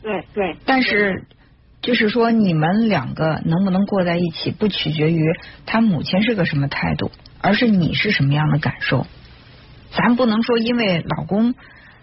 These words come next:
Speaker 2: 呃，不想离，或者说因为婆婆去威胁，所以说我就必须要坚持跟他过，那你这辈子就太委屈了。
Speaker 1: 就，我就觉得这三年可委屈，我自己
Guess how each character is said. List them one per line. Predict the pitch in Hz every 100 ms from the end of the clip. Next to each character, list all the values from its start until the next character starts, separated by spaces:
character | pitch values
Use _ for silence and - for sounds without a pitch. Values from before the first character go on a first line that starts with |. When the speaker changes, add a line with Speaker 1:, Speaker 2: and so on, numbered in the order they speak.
| _
Speaker 2:
呃， | - 180 165 160 - -
不 | 214
想 | 208 143 120
离， | 143
或 | 160 208
者 | 180
说 | 190
因 | 214 233
为 |
婆 | 196 - - 175
婆 | 269 202 147 - _ _ _ _ _ - - - -
去 | -
威 | 202 285
胁， | 277 - 196 -
所 | - -
以 | 190
说 | 180
我 | 165
就 | 147 156 - - - -
必 | 196
须 | 160
要 | 175 160
坚 | 170 160
持 | 160
跟 | - 143
他 | 139
过， | 139 90 - - - -
那 | 226
你 | 208 156
这 | 175
辈 | 180 170
子 |
就 | 151 151
太 | - 170
委 | 110
屈 | - -
了。 | 78 - - - - - - - - - - - - -
Speaker 1:
就， | 254
我 | 214 208 202
就 | 277 254
觉 | 202
得 | 214 220 233 -
这 | -
三 | 247 240
年 | 214 196
可 | - - 196
委 | 202 165
屈， | - 175
我 | 185
自 |
己 | -